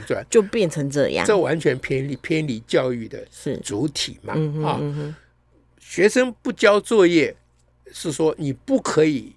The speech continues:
Speaker 1: 因为他不交作业而处罚他，因为无效。
Speaker 2: 对。
Speaker 1: 啊，还有反效果。
Speaker 2: 对。
Speaker 1: 而不是说学生有权利不写作业。
Speaker 2: 是，
Speaker 1: 哎，
Speaker 2: 是，这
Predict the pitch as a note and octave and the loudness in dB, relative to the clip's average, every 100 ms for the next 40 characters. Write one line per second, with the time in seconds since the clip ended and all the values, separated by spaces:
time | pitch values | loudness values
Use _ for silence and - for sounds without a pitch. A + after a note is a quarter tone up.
0 | _ - F#3+ G3+ G#3 D#3 - D3 - D#3+ | _ -4 0 2 2 0 -2 -4 -4 2
1 | E3 D#3 - D#3+ C3+ B2+ D3 - - A#2+ | 4 4 2 2 2 -2 -6 -6 -6 -6
2 | - G2+ G#2+ A2+ - A3+ A3+ G#3+ F3+ A2+ | -4 -6 -4 -6 -2 4 6 8 6 6
3 | B2+ C#3 F#3+ - _ _ - D3+ - C3+ | -2 4 4 4 _ _ -10 -10 -2 -2
4 | B2 - F#3+ F#3+ - G#2+ F#3 C#3+ F2 - | 0 2 6 4 4 0 4 2 0 -18
5 | _ _ E3 C3+ _ - F#3 - G#3+ B3 | _ _ -10 -10 _ 6 6 4 -2 0
6 | C#4 F#3 G3 F3 G#3 E3 G#3 F3+ A#2+ - | -2 2 2 4 2 4 6 4 2 0
7 | C3 F#3+ F3+ - - B2+ - E3 D3 D3+ | 0 2 0 0 -4 -4 -2 2 4 4
8 | C3+ - - D3 G#2+ C2 D#3+ C3+ A#2+ - | 2 -4 -2 -2 -2 -2 2 2 0 -6
9 | C3+ - F3 _ | -8 -8 -14 _